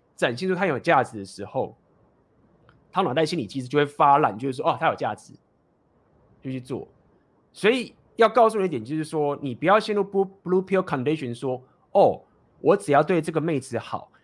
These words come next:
其他人为了要证明我对这个妹子是认真的，我就要把其他人当白痴，跟她不要有任何的关系，甚至我斩断任何可以跟其他妹子相处的机会。”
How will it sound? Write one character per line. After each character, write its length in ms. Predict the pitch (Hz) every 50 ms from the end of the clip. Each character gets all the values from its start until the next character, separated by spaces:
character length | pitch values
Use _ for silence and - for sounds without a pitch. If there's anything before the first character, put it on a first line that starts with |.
| _ _
其 220 | - - 139 135
他 240 | 135 175 202 208 214
人 280 | 202 156 117 98 95 - - _ _ _
为 160 | - 226 214
了 100 | 196 175
要 140 | 170 190 190
证 180 | 190 - 202
明 120 | 175 165 156
我 100 | 120 113
对 180 | 131 185 190
这 80 | 170 175
个 60 | 175
妹 140 | 185 190 147
子 80 | 120 110
是 100 | 143 160
认 200 | 190 202 160 143
真 160 | - 160 156
的， 80 | 151
我 140 | 117 98 104
就 80 | 123 175
要 40 | 180
把 160 | 175 143 113
其 160 | - - 135
他 80 | 147 151
人 120 | 135 127
当 160 | 131 143 156
白 200 | 147 139 113 104
痴， 360 | 104 - - - 120 117 113 120 _
跟 100 | 151 151
她 140 | 165 170
不 140 | 160 165 135
要 160 | 139 147 151
有 200 | 143 131 92 - - _
任 140 | - 170 156 135
何 80 | 131 117
的 100 | 120 117
关 240 | - 151 139 131
系， 60 | 127 127
甚 120 | 151 180
至 80 | 175 165
我 120 | 151 160
斩 400 | 160 - - 175 135 117 120 123
断 260 | 151 196 202 180 170
任 100 | 190 190
何 220 | 170 151 135 135 135 - _ _ _ _ _
可 60 | - 160
以 60 | 135
跟 180 | - 170 170
其 160 | 175 - - 139
他 120 | 143 156
妹 120 | 175 151
子 60 | 117 110
相 200 | - 139 143 143
处 120 | 135 113
的 60 | 87 95
机 160 | - 107 107
会。” 260 | 117 107 98 - -